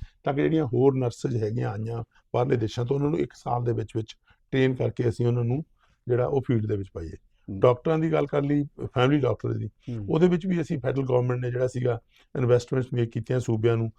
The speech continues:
Speaker 1: ਵੀ ਜਿਹੜੇ ਨੇ ਹੋਰ ਜਿਹੜੇ, ਅਹ, ਫੈਮਿਲੀ ਡਾਕਟਰ ਆ ਜਿਹੜੇ ਉਹ ਲੈ ਕੇ ਆਓ। ਅਹ, ਦੇਖੋ ਜਿੱਥੇ ਫੈਮਿਲੀ ਡਾਕਟਰ ਦੀ ਗੱਲ ਕਰਦੇ ਆ, ਉਹਦੇ ਵਿੱਚ ਪਹਿਲਾਂ ਫੈਮਿਲੀ ਡਾਕਟਰ ਇੱਥੇ ਆਉਣ ਨੂੰ ਬਹੁਤ ਘਬਰਾਉਂਦੇ ਸੀ।
Speaker 2: ਜੀ।
Speaker 1: ਅਹ, ਅਹ, ਬੀ ਸੀ ਦੇ ਵਿੱਚ।
Speaker 2: ਜੀ।
Speaker 1: ਕਿਉਂਕਿ ਜਦੋਂ ਉਹਨਾਂ ਨੂੰ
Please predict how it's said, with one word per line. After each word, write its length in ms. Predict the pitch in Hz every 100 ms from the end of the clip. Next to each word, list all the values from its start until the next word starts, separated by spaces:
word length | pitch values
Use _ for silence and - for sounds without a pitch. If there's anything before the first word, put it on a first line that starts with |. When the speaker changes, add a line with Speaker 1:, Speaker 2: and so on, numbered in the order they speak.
| _ _ 135
Speaker 1:
ਵੀ 80 |
ਜਿਹੜੇ 220 | 131 139 139
ਨੇ 100 | 135
ਹੋਰ 380 | 113 123 135 123
ਜਿਹੜੇ, 240 | 131 127 123
ਅਹ, 800 | - _ _ _ 127 117 104 117
ਫੈਮਿਲੀ 520 | 110 _ - 123 143
ਡਾਕਟਰ 360 | 127 120 - 120
ਆ 140 | 117
ਜਿਹੜੇ 200 | 113 117
ਉਹ 140 | 120 123
ਲੈ 160 | 110
ਕੇ 160 | - 107
ਆਓ। 160 | 90
ਅਹ, 560 | 92 _ _ _ - - - _ _ _ _ -
ਦੇਖੋ 220 | 156 214
ਜਿੱਥੇ 380 | 156 135 - 156
ਫੈਮਿਲੀ 320 | 120 135 160
ਡਾਕਟਰ 300 | 143 127 143
ਦੀ 120 | 135
ਗੱਲ 120 | 131 120
ਕਰਦੇ 220 | 127 139
ਆ, 20 |
ਉਹਦੇ 180 | 160 165
ਵਿੱਚ 340 | 160 175 160 - _ _
ਪਹਿਲਾਂ 240 | 160 175 165
ਫੈਮਿਲੀ 320 | 151 151 151
ਡਾਕਟਰ 260 | 135 -
ਇੱਥੇ 200 | 139 -
ਆਉਣ 200 | 135 123
ਨੂੰ 120 | 127 120
ਬਹੁਤ 200 | 143 135
ਘਬਰਾਉਂਦੇ 300 | 131 127 101 92
ਸੀ। 180 | - - -
Speaker 2:
ਜੀ। 200 | 117 107 - 117
Speaker 1:
ਅਹ, 40 |
ਅਹ, 640 | 120 123 120 117 117 120 117 -
ਬੀ 140 | 113 117
ਸੀ 160 | -
ਦੇ 100 | 104
ਵਿੱਚ। 220 | 101 - -
Speaker 2:
ਜੀ। 180 | 127 110
Speaker 1:
ਕਿਉਂਕਿ 260 | 175 165
ਜਦੋਂ 260 | 160 156 160
ਉਹਨਾਂ 200 | 165 170
ਨੂੰ 240 | 160 151